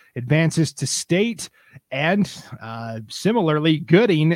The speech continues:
takes the second spot, uh, uh, being the three seed. So just like the ba-,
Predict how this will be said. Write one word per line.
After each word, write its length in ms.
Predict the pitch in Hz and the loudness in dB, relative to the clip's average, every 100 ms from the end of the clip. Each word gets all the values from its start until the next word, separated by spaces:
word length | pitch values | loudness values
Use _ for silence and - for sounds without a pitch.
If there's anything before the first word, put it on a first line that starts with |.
| - | 0
takes 320 | 165 156 - | -2 -2 -4
the 120 | 156 | -6
second 440 | - 170 147 143 - | 0 0 0 -4 -4
spot, 460 | - 151 185 151 | -4 -2 0 -2
uh, 40 | 135 | -8
uh, 300 | 143 123 131 | -12 -10 -10
being 340 | 139 165 160 | -4 -2 0
the 80 | 147 | -2
three 320 | - 175 254 | -4 -2 -2
seed. 320 | 180 147 143 - | -2 -4 -6 -10
So 240 | - 131 | -10 -8
just 220 | 117 175 240 | -6 -4 -2
like 160 | 190 | 0
the 60 | 180 | -2
ba-, 240 | 160 190 | 0 -2